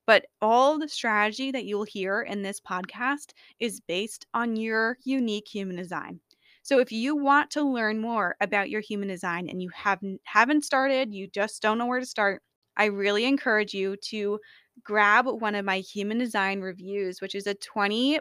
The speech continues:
plus page P D F that's custom to you. It's an overview of your human design. We talk about your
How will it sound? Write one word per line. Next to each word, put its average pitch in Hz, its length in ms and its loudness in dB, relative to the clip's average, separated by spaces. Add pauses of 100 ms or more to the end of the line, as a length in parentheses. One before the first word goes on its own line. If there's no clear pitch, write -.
(100)
plus 226 320 0
page 233 460 -4
P 226 160 -14
D 240 160 -4
F 269 180 0
that's 208 220 -2
custom 277 540 -2
to - 100 -16 (100)
you. 247 380 -2 (420)
It's 247 220 2
an 247 140 0
overview 240 760 0 (120)
of 208 320 4
your 202 240 0
human 208 300 -4
design. 190 480 -6 (360)
We 220 100 -4
talk 226 340 4
about 196 440 4 (360)
your 202 640 0